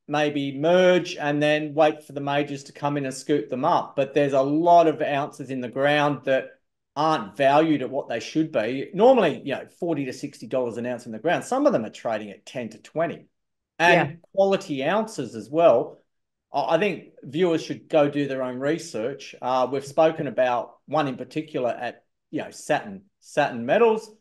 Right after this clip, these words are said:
Speaker 1: Again, um, do your own research, but these, I know that there's gonna be some M and A. There's lots of speculation around. Uh, obviously, the lithium nickel sectors have seen a bit of M and A,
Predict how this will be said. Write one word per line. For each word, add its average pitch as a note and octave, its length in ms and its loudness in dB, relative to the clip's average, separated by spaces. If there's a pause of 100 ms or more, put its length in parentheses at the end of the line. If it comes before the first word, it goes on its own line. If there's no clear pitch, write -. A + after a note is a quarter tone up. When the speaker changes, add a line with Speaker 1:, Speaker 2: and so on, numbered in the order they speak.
(600)
Speaker 1:
Again, F#3+ 680 0 (200)
um, G3+ 520 -4
do A#3 100 -2
your B3 180 0
own G3+ 120 -2
research, A3+ 460 -2
but D#3 160 -12
these, G3+ 520 -2 (400)
I D#3+ 120 0
know F#3 300 0
that E3 200 -2
there's D3+ 140 -6
gonna D#3+ 180 -6
be D3+ 180 -2
some D3 240 -8
M C#3+ 160 -2
and C3+ 80 -4
A. C#3 320 0
There's B2+ 180 -6
lots D#3 220 -2
of C#3+ 60 -12
speculation B2+ 840 -4
around. C3 460 0 (640)
Uh, C#3 380 2
obviously, D#3+ 420 2
the C3 120 -6
lithium D#3 580 -4
nickel D#3 300 -4
sectors D3 460 -6
have B2+ 120 -14
seen C#3+ 240 -4
a C3+ 40 -8
bit C#3+ 140 -4
of C3 140 -6
M C#3 180 -2
and C3+ 80 -4
A, C#3 520 0